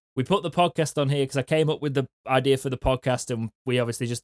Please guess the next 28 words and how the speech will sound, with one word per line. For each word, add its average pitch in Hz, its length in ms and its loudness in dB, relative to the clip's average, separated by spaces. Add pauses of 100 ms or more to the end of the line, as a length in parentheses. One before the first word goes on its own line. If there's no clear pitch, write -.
brought 131 240 2
Talking 127 300 -2
Wednesday, 120 240 -2
but 110 160 -8
Talking 156 340 0
Wednesday 131 320 -2
is 127 140 0
our 117 100 -2
collaboration. 117 840 -4 (560)
Just 202 240 6
for 160 60 0
some 156 200 0
clarification, 151 800 2
if 160 160 -4
you 160 120 0
have 147 100 0
found 147 400 -2 (100)
us 139 140 0
both 127 540 2 (260)
from 147 280 4
this, 131 180 0
if 131 100 -4
you 139 80 4
wanna 170 180 2
see 160 200 0
our 147 120 4
individual 135 540 0
content, 131 560 0